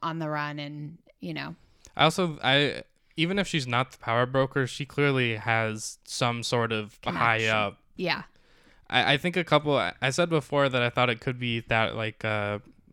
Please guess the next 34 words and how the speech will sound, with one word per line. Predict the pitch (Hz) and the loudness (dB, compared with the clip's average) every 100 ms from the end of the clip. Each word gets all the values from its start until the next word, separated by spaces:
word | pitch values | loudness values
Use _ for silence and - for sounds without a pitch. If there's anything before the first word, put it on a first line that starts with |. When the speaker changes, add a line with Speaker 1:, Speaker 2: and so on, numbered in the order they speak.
| - | -8
Speaker 2:
uh, | 107 104 | -6 -2
Thunderbolt | 127 127 127 123 120 | 0 0 0 0 0
Ross. | 113 117 113 117 - - - _ _ _ _ _ - | 0 2 2 0 -6 -12 -16 _ _ _ _ _ -12
Uh, | - 120 | -8 -4
the | 131 | 4
other | 139 175 | 4 6
one | 175 143 | 4 4
I | |
heard, | 120 127 120 | 4 4 2
which | 113 | 0
was | 117 | -2
fascinating, | - 113 117 - 113 107 101 101 - - | 2 2 2 0 -4 -4 -4 -6 -10 -8
was | 123 117 | -6 0
that | 117 113 | 0 0
it, | 101 | -2
they | - 120 | -4 -4
could | 127 113 | -4 -4
bring | 117 113 | -6 0
back | 110 110 | 0 0
a | 107 | -4
previous | 101 151 151 135 107 | -6 -2 0 0 -4
villain | - 107 101 98 | -4 -4 -4 -6
from | 101 110 107 | -10 -8 -4
Iron | 104 117 110 | -2 -2 -2
Man | 110 104 | -4 -6
two, | - 131 101 | -4 -4 -4
Sam | - 120 110 | -6 -4 -2
Rockwell's | 110 110 107 107 107 - | -2 -2 -2 -2 -2 -4
Justin | 117 - 104 | -6 -4 -2
Hammer. | 120 120 104 107 - _ - | 0 2 0 -6 -10 _ -20
Speaker 1:
Yeah, | 147 139 147 147 139 | -16 -10 -8 -8 -10
I | 156 | -14
love | 160 | -16
Sammy. | - 151 123 160 | -16 -18 -18 -20